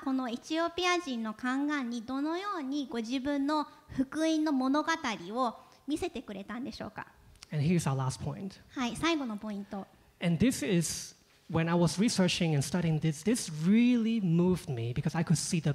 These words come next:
Speaker 2: beauty of the gospel revealed in this story. So stay with me for the next ten minutes.
Speaker 1: はい、次の十分、とても重要なので、もう一回集中してぜひ聞いてください。あの、福音のストーリー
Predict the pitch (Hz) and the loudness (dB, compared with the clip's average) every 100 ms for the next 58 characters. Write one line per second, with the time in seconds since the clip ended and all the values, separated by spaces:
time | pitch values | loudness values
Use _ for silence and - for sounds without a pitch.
0 | - 185 226 247 202 143 127 - - - | 0 4 6 6 4 -2 -8 -18 -20 -20
1 | - 160 143 156 - 196 208 - 175 147 | -8 -6 -2 -4 0 2 2 4 6 6
2 | 135 165 170 - 156 165 139 123 - 175 | 6 6 4 -2 -2 0 2 2 2 2
3 | 135 - 190 202 185 208 208 180 139 147 | 2 0 4 4 4 2 2 2 2 0
4 | - 135 120 123 - - _ 330 262 - | 0 -2 -2 -6 -14 -20 _ -12 -10 -4
5 | 320 415 370 302 311 302 - 233 202 - | -2 0 2 2 0 -6 -4 -4 -4 -12
6 | - 269 - 302 320 294 285 277 285 285 | -10 -6 2 4 4 2 0 0 0 0
7 | 269 220 233 240 277 - 277 - 262 269 | -2 -2 -2 -2 -4 -6 -14 -16 -16 -10
8 | 285 269 277 285 - 226 226 220 208 - | -8 -4 -2 -4 -6 -8 -8 -6 -6 -4
9 | 208 220 214 233 - 277 277 285 285 294 | -6 -4 -4 -6 -6 -2 0 2 0 -4
10 | - 320 330 247 185 | -2 0 0 0 -6